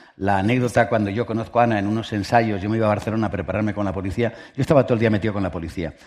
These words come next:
y les invitaba cuando venía, entonces yo, Ana viene un día, hace una escena, no sé qué, Masola gritaba porque le gustaba mucho, "¡La rubia! ¡La rubia! ¡Apriétate!". Y entonces yo terminé muy serio, me acerco y le digo, "Muy bien, eso es todo muy bien. Me voy a Barcelona a trabajar con la policía.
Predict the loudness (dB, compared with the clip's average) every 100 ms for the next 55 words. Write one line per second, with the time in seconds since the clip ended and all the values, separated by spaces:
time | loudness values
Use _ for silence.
0 | -20 -6 -2 0 0 2 4 4 4 0
1 | -4 -2 0 0 -2 -4 -2 -2 0 2
2 | 2 2 0 0 2 2 2 2 -2 -2
3 | 0 2 2 0 -4 -6 -4 -4 -6 -4
4 | -4 0 2 2 2 4 4 2 -4 -6
5 | -4 -4 -2 -6 -8 -12 2 2 4 2
6 | 6 6 6 2 2 -4 2 6 6 6
7 | 6 6 8 6 4 0 0 4 6 6
8 | 6 4 4 2 -4 -4 0 0 2 4
9 | 4 4 4 2 0 0 0 -2 -2 -2
10 | -2 -4 -8 _ _ _ _ _ -10 -10
11 | -10 -12 -16 -16 -18 -18 -20 -20 -20 -20
12 | _ _ _ _ _ _ _ _ _ _
13 | _ -6 -4 -4 -4 -6 -12 -14 -14 -16
14 | -18 -20 -16 -14 -14 -14 -16 -16 -16 -16
15 | -16 -16 -16 -18